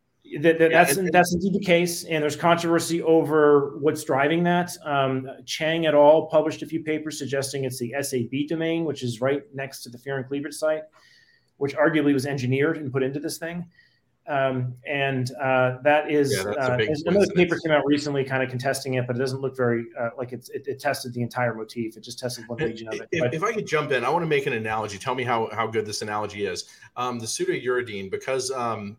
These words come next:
Speaker 2: uh, it's not read or, you know, processed quite as easily as a natural base, you know, A T, A C T G. Um, uh, y-, you've got kind of like a zipper that, that kinda gets stuck along the way.
Speaker 1: Yes.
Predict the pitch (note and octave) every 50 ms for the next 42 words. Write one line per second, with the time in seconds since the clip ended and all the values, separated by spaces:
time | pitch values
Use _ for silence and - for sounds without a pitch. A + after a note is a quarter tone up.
0 | _ - A#2 A2+ A2+ G#2+ G#2 G#2 G#2 F2 - - _ _ _ _ _ _ - C#3
1 | B2+ - - B2+ B2 C3 D3 D3 D3 - - _ _ _ - A#2 A2 G#2+ G#2+ A2+
2 | A2+ A#2 B2 C3 C3+ C3+ C#3 - - A#2+ G#2+ G2+ - _ G#2+ G2+ F#2+ - _ _
3 | - A#2+ A2+ A#2+ - - C#3+ C3 - - - _ - C3 B2+ A#2+ A#2+ A2+ - -
4 | - G#2+ A2 A#2 B2+ C#3 D3+ D#3+ D#3 - - _ _ _ A#2+ A#2+ B2 A#2+ A2+ G#2+
5 | - A2+ A2 A2 G#2 G#2 G#2 G2+ A2 A2+ - - D3 C3+ C3 C3 B2 F#2 - -
6 | _ _ _ _ - G#2+ - G2+ G#2+ C3+ - - - - - - - A#2 G#2+ G2+
7 | G2 G2 E2+ F#2+ G#2+ G#2+ G#2+ - - A#2+ A2+ A2 G#2 - - A2 G#2+ G2+ - A#2
8 | G#2 G2+ - - A2 G2+ G#2+ A2+ A2 A2 A2+ - - - _ _ B2+ B2 B2 A#2+
9 | A#2 A2+ A2 A2 - _ _ - - - - _ _ _ _ _ _ _ - C3
10 | B2+ A#2+ A2 G2+ A2+ B2 - - D3 C#3 C#3 D3+ C#3 C3 B2 A#2+ C#3 C#3 C#3 -
11 | - - D3+ D3 C3+ B2+ C3+ C3 B2+ B2 - - - - A#2+ C3 C3 - A2 F2
12 | E2 - - _ _ _ _ A#2+ A2+ - - A2+ A2 A#2+ G#2+ - - - - C3
13 | B2+ A#2 A2 A2+ B2 A2+ - - - - - - A#2+ - - - A2 F#2+ F#2+ G2+
14 | G2 G2 G2 F#2+ E2 F#2+ A2+ A2+ G#2 A#2+ D3 C#3+ B2 - - -